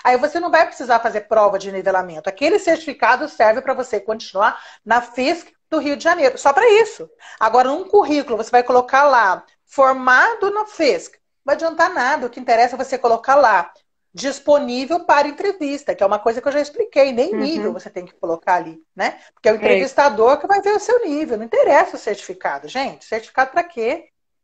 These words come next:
Speaker 1: Né?
Speaker 2: Porque hoje
Speaker 1: Ex-
Speaker 2: o entrevistador fala assim, "Olá, tudo bem? É, você domina o inglês?" Sim, eu... então eu posso falar inglês com você?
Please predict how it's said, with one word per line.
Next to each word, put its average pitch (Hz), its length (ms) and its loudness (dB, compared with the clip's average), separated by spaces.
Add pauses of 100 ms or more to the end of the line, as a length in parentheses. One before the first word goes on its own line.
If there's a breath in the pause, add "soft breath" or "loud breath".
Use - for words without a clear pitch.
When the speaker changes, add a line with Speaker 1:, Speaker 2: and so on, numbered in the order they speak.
(420)
Speaker 1:
Né? 185 200 -10
Speaker 2:
Porque 226 120 -6
hoje 214 520 -8
Speaker 1:
Ex- 330 220 0
Speaker 2:
o - 20 -18
entrevistador 208 1080 -14
fala 247 280 -16
assim, 202 640 -20 (480)
"Olá, 208 580 -12
tudo 190 260 -18
bem? 233 640 -16 (320)
É, 180 160 -14
você 185 600 -10
domina 185 440 -10
o 175 40 -12
inglês?" 180 560 -10
Sim, 190 140 -12
eu... 170 80 -10 (140)
então 214 180 -10
eu 254 100 -6
posso 240 440 -12
falar 190 340 -10
inglês 165 460 -16
com - 120 -20
você? 202 380 -16